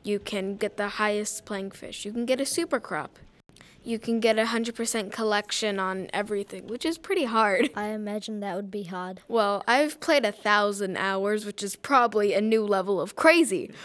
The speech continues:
Speaker 1: but I have not got there yet, so.
Speaker 2: Are there any characters that you really like this story?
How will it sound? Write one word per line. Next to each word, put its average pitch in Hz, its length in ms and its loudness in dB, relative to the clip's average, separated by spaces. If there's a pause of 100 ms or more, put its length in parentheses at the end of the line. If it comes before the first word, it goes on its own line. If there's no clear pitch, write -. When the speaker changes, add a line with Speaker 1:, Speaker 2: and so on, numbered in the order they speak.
(220)
Speaker 1:
but 220 360 4 (180)
I 220 120 8
have 202 180 2
not 208 180 2
got 190 240 -2
there 131 160 2
yet, 127 300 -2
so. - 340 -2 (400)
Speaker 2:
Are 214 60 -8
there 226 180 -4
any 240 180 -8
characters 208 600 -6
that 190 160 -6
you 208 160 -10
really 196 280 -6
like 190 220 -10
this 196 160 -10
story? 185 440 -8